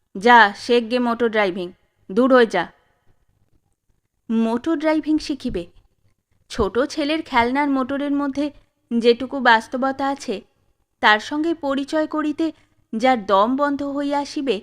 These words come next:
সে শিখিবে মোটর ড্রাইভিং? সে করিবে মোটর হাঁকাইয়া অর্থোপার্জন? তাছাড়া ভদ্রলোকের ছেলে অর্থোপার্জন করিয়া মোটর হাঁকায়, মোটর হাঁকাইয়া অর্থোপার্জন করে না। কষ্ট করিয়া মোটর ড্রাইভিং শিখিবার কি দরকার?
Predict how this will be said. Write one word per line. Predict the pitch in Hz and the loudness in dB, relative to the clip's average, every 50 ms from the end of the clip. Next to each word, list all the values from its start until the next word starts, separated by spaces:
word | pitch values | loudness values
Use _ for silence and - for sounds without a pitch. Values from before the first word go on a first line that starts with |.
| - _ _ _ _ _ _ _ _ _ - | -10 _ _ _ _ _ _ _ _ _ -16
সে | - - 226 180 214 254 | -10 -6 -4 -4 -4 -4
শিখিবে | - - 320 302 - 320 302 320 320 | -4 -6 -6 -4 -4 -4 -2 -2 -2
মোটর | 294 254 233 233 254 262 330 330 | -2 -2 -2 -2 -4 -4 -4 -6
ড্রাইভিং? | 302 - 320 320 320 277 - 208 185 180 190 - _ _ _ _ _ _ _ _ _ _ _ _ _ | -4 -2 -4 -4 -4 -4 -6 -10 -12 -12 -14 -18 _ _ _ _ _ _ _ _ _ _ _ _ _
সে | - - - 277 262 | -10 -6 -4 -4 -2
করিবে | 269 294 294 285 262 277 285 277 | -2 -2 -2 -2 -2 -2 -2 0
মোটর | 262 254 247 247 247 277 285 285 | 0 0 0 -2 -2 -2 -2 -2
হাঁকাইয়া | 247 262 269 269 277 269 269 277 269 | -2 -4 -4 -2 -2 -2 0 0 0
অর্থোপার্জন? | - - 214 220 226 - - 330 320 339 320 320 277 233 202 170 175 - _ _ _ _ _ _ _ _ _ _ _ _ _ _ _ _ _ _ | 0 2 2 0 0 0 -2 -4 0 0 0 0 -2 -4 -8 -10 -10 -12 _ _ _ _ _ _ _ _ _ _ _ _ _ _ _ _ _ _
তাছাড়া | - 180 165 165 - 233 254 320 349 339 | -2 -2 -2 -2 -2 -2 0 2 2 2
ভদ্রলোকের | 320 269 277 269 247 247 262 302 302 311 311 - 330 311 | 2 2 2 2 2 2 -2 -2 -2 -2 -2 -2 -4 -4
ছেলে | 311 - 320 311 311 339 330 - _ _ _ _ _ _ | -4 -4 -4 -2 0 -2 -2 -4 _ _ _ _ _ _
অর্থোপার্জন | - 240 240 240 240 - 294 277 285 285 277 269 247 285 285 277 | 4 4 4 4 2 -2 -4 0 2 2 2 2 0 -2 -4 -4
করিয়া | 277 - 285 277 285 269 | -2 -4 -4 -2 0 0
মোটর | 262 240 226 220 - 220 196 | 0 0 -2 -4 -4 -6 -6
হাঁকায়, | - 202 175 170 - 175 170 - _ _ _ _ _ _ _ _ _ _ - | -6 -8 -10 -10 -10 -12 -14 -14 _ _ _ _ _ _ _ _ _ _ -8
মোটর | 196 196 196 190 190 196 - 262 285 294 | -6 -4 -4 -2 -4 -4 -2 -2 -2 -2
হাঁকাইয়া | 277 277 294 285 - 294 294 294 294 277 | -2 -4 -6 -4 -2 -2 -2 0 2 2
অর্থোপার্জন | 247 233 233 - 254 233 247 233 220 220 220 214 202 | 2 2 0 -4 -6 -4 -2 -2 -2 -2 -6 -8 -8
করে | 190 175 170 165 165 | -6 -6 -6 -6 -6
না। | 170 170 175 - _ _ _ _ _ _ _ _ _ _ _ _ _ _ _ _ - - - _ - | -10 -14 -16 -20 _ _ _ _ _ _ _ _ _ _ _ _ _ _ _ _ -20 -20 -20 _ 4
কষ্ট | - 302 294 294 - - 339 | 6 6 6 6 2 -4 -6
করিয়া | 339 349 349 349 349 349 330 | -2 -2 0 0 2 2 2
মোটর | 311 294 294 294 320 320 | 2 2 0 0 -2 -2
ড্রাইভিং | 285 311 302 311 294 311 311 311 | 0 0 0 0 0 0 -2 -2
শিখিবার | - - 311 294 311 302 311 302 294 | -2 -4 -6 -4 -2 -2 -2 -4 -2
কি | - 330 330 | -2 -2 0
দরকার? | 269 208 180 165 - - 170 | 2 0 -2 -2 -4 -10 -12